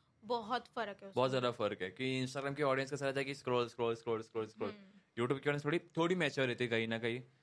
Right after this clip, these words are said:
Speaker 2: YouTube में लोग प्रेफर, कि YouTube प्लेटफॉर्म ही लॉन्ग वीडियोज़ का है और Instagram प्लेटफॉर्म ही रील का बना दिया है।
Speaker 1: YouTube पे लोग, लोगों को बहुत अप्रिसिएशन मिलता है, Insta पे वैसा नहीं है। और अभी जो ट्रेंड चालू है ना कमेंट में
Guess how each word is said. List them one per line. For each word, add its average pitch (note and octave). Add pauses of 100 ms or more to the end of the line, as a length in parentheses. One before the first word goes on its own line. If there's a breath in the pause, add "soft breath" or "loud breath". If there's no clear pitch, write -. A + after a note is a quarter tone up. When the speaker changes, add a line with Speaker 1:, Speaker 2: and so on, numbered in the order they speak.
(380 soft breath)
Speaker 2:
YouTube B2
में C3+
लोग C3 (220)
प्रेफर, B2+
कि E3
YouTube D#3
प्लेटफॉर्म D3+
ही D#3
लॉन्ग C3
वीडियोज़ A2
का G2+
है F#2+
और B2
Instagram C3
प्लेटफॉर्म B2+
ही C3
रील A#2
का A#2
बना G#2+
दिया G2
है। G#2 (420 soft breath)
Speaker 1:
YouTube C4+
पे E4+
लोग, E4 (320)
लोगों C#4
को D#4
बहुत C4+
अप्रिसिएशन A#3+
मिलता G3+
है, G3+
Insta A3
पे A#3+
वैसा A3+
नहीं G#3
है। G#3+
और B3
अभी C#4
जो D#4+
ट्रेंड C#4
चालू C4+
है C#4+
ना C#4+
कमेंट A#3+
में B3